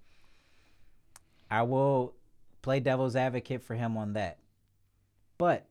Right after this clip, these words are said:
people don't, like, the way he was saying it was like people stop, he was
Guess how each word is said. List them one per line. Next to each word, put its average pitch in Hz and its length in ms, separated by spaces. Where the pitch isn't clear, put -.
people 214 400
don't, 185 360
like, 143 340
the 143 100
way 156 220
he 175 140
was 160 220
saying 127 220
it 113 100
was 104 240
like 101 360
people 135 760
stop, - 400
he 139 180
was 127 200